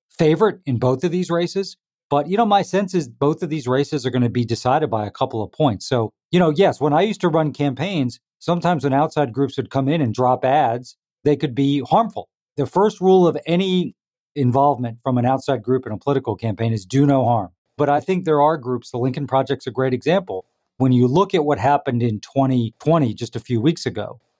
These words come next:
you know, Joe Biden's gains in suburban areas, even some exurban areas, blue collar areas, um, were tremendous. And, you know, you can't just look at exit polls and say, "What percentage of Republicans voted for Joe Biden in a state?"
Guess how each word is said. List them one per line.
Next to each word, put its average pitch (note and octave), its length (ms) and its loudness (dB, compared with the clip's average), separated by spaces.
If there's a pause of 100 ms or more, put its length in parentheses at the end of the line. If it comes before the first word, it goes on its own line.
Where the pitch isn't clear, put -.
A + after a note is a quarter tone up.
(200)
you C#3+ 80 0
know, C3 100 2
Joe D#3 220 2
Biden's C#3+ 480 0
gains C#3 360 0
in A2 140 -6
suburban B2+ 680 -2 (260)
areas, A2+ 380 0
even B2+ 180 -2
some B2 160 -4
exurban B2+ 440 0
areas, G#2 300 -6
blue B2+ 220 -2
collar C3 420 0
areas, F#2+ 400 -10 (180)
um, A#2 380 0 (220)
were D3+ 120 2
tremendous. G3+ 520 2
And, C#3+ 260 0
you D#3+ 60 -2
know, E3+ 80 4
you C3+ 200 0
can't G#3+ 260 0
just F#3 180 -2
look D#3 200 0
at C3 60 2
exit C3+ 340 -2
polls A2+ 400 -2
and A2+ 160 -6
say, A2 220 -2
"What C3 280 -2
percentage C#3+ 480 -2
of A#2 80 0
Republicans A#2 600 -2
voted A2+ 300 -2
for A#2 120 -2
Joe A2 220 -2
Biden A#2+ 340 0
in G#2 80 -6
a G2 60 -10
state?" C#3+ 340 -2